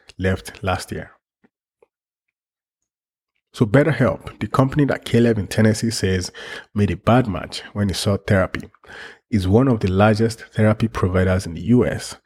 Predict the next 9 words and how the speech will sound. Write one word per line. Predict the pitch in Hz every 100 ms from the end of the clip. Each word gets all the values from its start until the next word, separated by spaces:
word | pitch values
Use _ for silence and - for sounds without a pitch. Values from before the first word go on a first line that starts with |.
| - - _
with | - 98
about | 95 92 - -
one | 95 117 131 - 92
billion | 110 113 110 113 113
dollars | 104 101 101 95
a |
year | 92 90 92 92 - _ -
of | 95
revenue. | 95 92 87 -